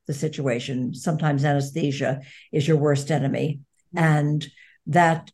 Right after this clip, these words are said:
Speaker 1: uh, you're supposed to get better after triple bypass surgery. You're supposed to have more energy. You're supposed to be more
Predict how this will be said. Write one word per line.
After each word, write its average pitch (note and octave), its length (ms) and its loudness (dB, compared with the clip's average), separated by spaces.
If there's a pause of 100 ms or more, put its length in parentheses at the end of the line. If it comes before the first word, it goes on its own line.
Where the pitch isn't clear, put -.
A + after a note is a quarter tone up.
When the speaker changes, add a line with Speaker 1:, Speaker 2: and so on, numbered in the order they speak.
Speaker 1:
uh, D3 380 0
you're E3 200 -2
supposed D#3 280 -2
to - 40 -16
get D3 160 -4
better F#3+ 380 4
after D#3 400 0
triple D#3+ 260 0
bypass E3 460 2
surgery. E3+ 320 0
You're D3+ 100 2
supposed D#3 240 -8
to D3 60 -2
have C#3 80 0
more C#3 160 -2
energy. G#3+ 380 6
You're E3 200 6
supposed D#3 400 -4
to D3+ 60 -8
be C#3+ 160 -2
more D3+ 380 2